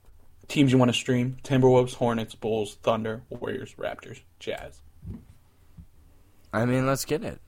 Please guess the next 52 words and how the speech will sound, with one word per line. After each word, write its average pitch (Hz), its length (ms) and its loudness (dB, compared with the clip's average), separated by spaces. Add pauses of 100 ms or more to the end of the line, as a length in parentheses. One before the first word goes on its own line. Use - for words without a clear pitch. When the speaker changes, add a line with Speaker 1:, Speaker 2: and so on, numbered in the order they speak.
(300)
Speaker 2:
Let's 113 220 -6
get 160 180 -10
this 143 140 -8
shit. - 300 -12 (360)
Let's - 220 -8
get 151 140 -8
this 101 160 -6
shit, - 240 -10
Noah. 87 280 -6 (720)
Yeah, 127 340 8 (100)
I'm 135 160 6
actually, 160 380 2
<laughs> - 0 -
uh, 104 280 2 (380)
kind 113 640 0
of, 165 60 6
like, 127 200 4
off 113 240 4
topic, 113 380 2
but 101 120 4
I'm 110 280 2 (140)
a 117 100 4
little 123 240 4
bit 170 160 0
surprised 113 520 4
that 98 120 -6
they're 104 100 2
actually 101 260 0
playing 98 400 0
two 98 180 -4
games 87 340 -6
on 85 180 -2
Sunday. 82 500 -6 (200)
Like, 92 440 -8
uh, 78 240 0
you'd 110 280 -2
think 113 260 -4
that 101 200 0 (1120)
the 107 160 2
N 101 140 2
B 95 120 0
A 92 60 2
would 92 120 -2
just 92 180 -6
take 95 200 -2
<laughs> - 0 -
off - 180 10
for 107 120 10
Super 95 300 0
Bowl 92 160 -2
Sunday, 90 420 -2
but 90 260 -2